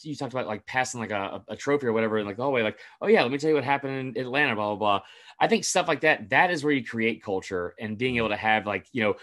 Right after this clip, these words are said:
some of these traditions and, and things that are passed down from not just, you know, fans and generations, but from team to team. So I think all of that is, is perfect that he brought those players back. I would start with Kimry.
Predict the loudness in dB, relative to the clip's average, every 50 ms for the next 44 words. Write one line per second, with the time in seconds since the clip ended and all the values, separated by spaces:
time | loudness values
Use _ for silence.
0 | -20 -20 -20 -20 _ _ _ _ _ -12 -6 -4 -2 -2 -2 -2 -2 -4 -4 -2
1 | -2 -2 -2 -4 -6 -8 -8 -10 -12 -12 -10 -10 -8 -6 -6 -6 -2 -2 -2 -2
2 | 0 0 0 0 0 -2 0 0 0 0 -2 -8 -14 -20 -20 _ _ -6 -2 -2
3 | 0 2 4 2 4 4 2 0 0 -4 _ -8 -6 -6 -6 -6 -4 -2 0 0
4 | 0 0 -2 -4 -2 0 0 0 0 -2 -6 -6 -6 -8 -6 -8 -10 -8 -6 -4
5 | -4 -4 -4 -4 -4 -4 -2 -2 -4 -4 -8 -14 _ _ _ -18 -18 -10 2 6
6 | 8 10 10 8 8 4 -2 _ _ _ _ _ -4 0 2 4 6 4 4 6
7 | 6 8 8 10 8 6 6 8 6 6 6 4 0 -6 _ -6 -6 -6 -6 -2
8 | 2 4 4 4 4 0 0 0 2 2 2 2 2 0 -2 0 2 2 2 4
9 | 2 2 0 0 0 _ _ 2 4 4 4 4 2 0 0 2 2 4 4 2
10 | 0 0 0 0 0 -2 -4 -6 -6 -8